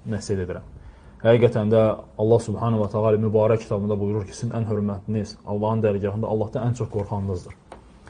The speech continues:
Rəbbimizdən qorxmaq, Allah Subhanahu wa Taala'nın üzərimizdə olan əmrlərini yerinə yetirməyi və nəyi ki, bizlərə qadağan edibsə və nədən ki, çəkinməyə əmr edibsə, o şeylərdən uzaq durmaqla bu sifəti qazanmaq olar.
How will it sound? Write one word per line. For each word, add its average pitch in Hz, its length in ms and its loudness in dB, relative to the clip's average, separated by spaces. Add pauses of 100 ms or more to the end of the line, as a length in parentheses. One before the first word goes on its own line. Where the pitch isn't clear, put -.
(580)
Rəbbimizdən 131 560 8
qorxmaq, 131 400 6 (480)
Allah 120 280 8
Subhanahu 110 340 2
wa 107 80 -4
Taala'nın 113 400 2
üzərimizdə 107 420 2
olan 110 160 0
əmrlərini 107 540 0
yerinə 107 180 0
yetirməyi 101 480 -2 (720)
və 104 160 4
nəyi 123 220 6
ki, 110 100 -2
bizlərə 110 320 4
qadağan 110 380 2
edibsə 98 320 -2 (100)
və 98 160 -4
nədən 113 240 0
ki, 113 140 -4
çəkinməyə 104 420 -2
əmr 117 240 6
edibsə, 120 240 2
o - 80 -6
şeylərdən 117 320 2
uzaq 110 240 2
durmaqla 107 420 0 (380)
bu 101 160 -4
sifəti 95 320 -8
qazanmaq 95 420 -4
olar. 95 160 -10